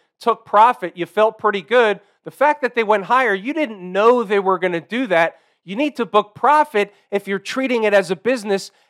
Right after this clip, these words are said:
at the next really important number. It's what we have at our disposal. And we're back to moving along. So what we're saying is, there you have it by ten oh two.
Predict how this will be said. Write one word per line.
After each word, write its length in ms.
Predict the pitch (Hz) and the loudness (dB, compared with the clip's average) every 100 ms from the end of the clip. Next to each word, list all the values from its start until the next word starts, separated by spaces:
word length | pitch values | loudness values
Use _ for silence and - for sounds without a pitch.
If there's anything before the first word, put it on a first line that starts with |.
| - | -2
at 180 | 208 208 | 0 0
the 100 | 196 | -4
next 500 | 185 220 226 - 196 | 0 0 0 -8 -4
really 320 | 220 214 202 | 0 0 0
important 640 | 190 - 214 214 190 165 | -4 -4 0 2 0 -6
number. 460 | 170 240 214 104 - _ _ - | 0 0 0 -6 -18 _ _ -4
It's 240 | 190 - | -4 -4
what 280 | 151 247 208 | 2 2 2
we 160 | 220 185 | -4 -6
have 540 | 269 285 170 160 147 _ _ | -2 2 4 2 -2 _ _
at 140 | 196 196 | 2 4
our 300 | 202 196 190 | 6 4 2
disposal. 800 | 185 - - 214 247 151 104 _ _ - | -2 -6 -2 2 2 0 -12 _ _ -4
And 220 | 190 190 | -2 0
we're 140 | 185 | -2
back 420 | 151 196 226 254 - | 0 2 2 0 -4
to 420 | 208 180 160 156 - | 0 0 0 -4 -10
moving 460 | 139 175 170 160 | -2 0 0 0
along. 400 | 147 160 208 135 - _ _ - | 0 4 4 2 -6 _ _ -4
So 120 | 226 | -2
what 140 | 220 | 0
we're 100 | 208 | 0
saying 400 | 208 233 262 226 | 0 0 2 2
is, 180 | 190 180 | 0 0
there 160 | 190 190 | 0 0
you 120 | 170 | 2
have 260 | 190 202 | 4 4
it 160 | 190 - | 2 0
by 180 | 165 160 | 0 0
ten 260 | - 196 | 0 2
oh 140 | 180 165 | 2 0
two. 480 | - 247 208 185 | -2 0 2 2